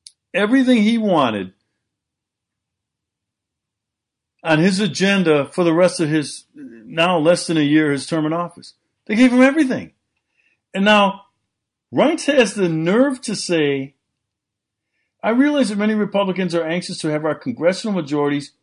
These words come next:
fulfill the mandate for conservative re-,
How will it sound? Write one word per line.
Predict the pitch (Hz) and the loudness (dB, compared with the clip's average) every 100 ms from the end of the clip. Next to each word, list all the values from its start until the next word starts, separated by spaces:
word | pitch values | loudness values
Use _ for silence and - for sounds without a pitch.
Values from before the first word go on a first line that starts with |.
| _ _ _ _ | _ _ _ _
fulfill | _ 190 175 - - 240 302 311 | _ -4 -4 -6 0 2 4 2
the | 294 | 2
mandate | 233 226 226 220 233 - | 2 2 -2 -2 -6 -6
for | 214 | -6
conservative | 196 196 - 202 202 196 | -4 -6 -4 -4 -2 -6
re-, | 185 185 | -6 -8